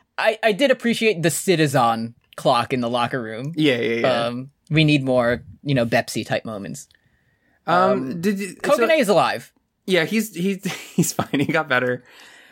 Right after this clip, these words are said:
Speaker 2: Um, oh yeah, 'cause Kitty Cat Man liked banana.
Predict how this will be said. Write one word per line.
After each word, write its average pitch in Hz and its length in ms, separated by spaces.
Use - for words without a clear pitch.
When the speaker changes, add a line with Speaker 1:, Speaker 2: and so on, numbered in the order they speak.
Speaker 2:
Um, 135 640
oh 247 60
yeah, 277 120
'cause - 280
Kitty 226 240
Cat 220 180
Man 190 200
liked 180 180
banana. 185 580